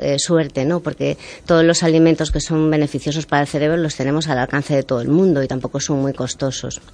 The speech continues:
El aguacate, los arándanos, el salmón o la sardina tienen alto contenido en omega tres, que es justo la grasa que necesita el cerebro, ¿no?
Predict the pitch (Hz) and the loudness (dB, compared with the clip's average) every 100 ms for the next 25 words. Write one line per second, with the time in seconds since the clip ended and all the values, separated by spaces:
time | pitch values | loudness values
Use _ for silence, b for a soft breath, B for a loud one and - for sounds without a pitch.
0 | - - - - - - 156 147 147 143 | -20 -20 -20 -20 -20 -6 0 2 0 -2
1 | - 165 151 - 143 143 147 147 147 139 | 4 4 6 2 0 2 2 2 0 2
2 | 151 147 147 147 143 147 - B B 151 | 2 4 2 2 2 0 -2 B B -2
3 | 147 139 147 151 147 139 139 127 156 170 | 2 2 4 4 4 2 0 -2 2 2
4 | 147 143 B B - 165 147 151 156 151 | 2 0 B B 0 2 4 4 2 0
5 | 147 143 139 160 151 139 139 143 147 143 | 0 2 4 6 4 2 2 2 0 0
6 | 147 151 - 160 - 151 170 165 131 131 | 0 0 -2 -6 -6 -4 0 0 0 -2
7 | 143 156 131 120 135 143 135 131 - 123 | -2 -2 -2 -2 -4 -4 -4 -4 -4 -4
8 | 123 127 135 165 | -4 -6 -4 -6